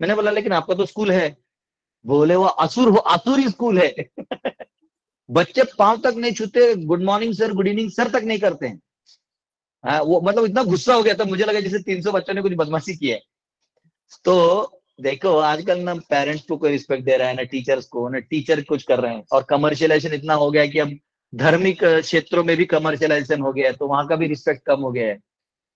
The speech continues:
तो ले दे के अभी society में सबको यही feeling आ रहा है। तो आपका feeling अपने आप में social भी है, और दूसरा है कि generally लोग दुनिया में competition करते हैं, आपके पास कार है तो दूसरा कार वाला जलेगा,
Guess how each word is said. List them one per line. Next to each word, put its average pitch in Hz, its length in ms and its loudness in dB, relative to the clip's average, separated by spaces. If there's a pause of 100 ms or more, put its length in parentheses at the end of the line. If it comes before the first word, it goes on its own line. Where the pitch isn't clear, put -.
(400)
तो 180 120 6
ले 175 340 2
दे 190 240 0
के 202 120 -2
अभी 190 160 0
society 175 480 -2
में 185 120 -2
सबको 170 300 0
यही 180 240 4
feeling 151 360 -2
आ 117 60 -2
रहा 104 140 -6
है। 87 80 -18 (120)
तो 120 60 0
आपका 127 240 -2
feeling 156 340 -2
अपने 151 280 -2
आप 160 140 0
में 170 120 -2
social 160 460 0
भी 165 120 2
है, 143 140 -4 (840)
और 180 140 6
दूसरा 196 400 2
है 226 120 4
कि 233 400 -4 (800)
generally 170 560 0
लोग 196 240 2
दुनिया 170 200 -2
में 180 120 -2
competition 160 580 -2
करते 147 340 0
हैं, 143 120 -2
आपके 131 240 0
पास 147 240 0
कार 147 220 4
है 143 140 0
तो 151 100 -2
दूसरा 143 280 -4
कार 139 240 0
वाला 131 180 0
जलेगा, 113 440 -6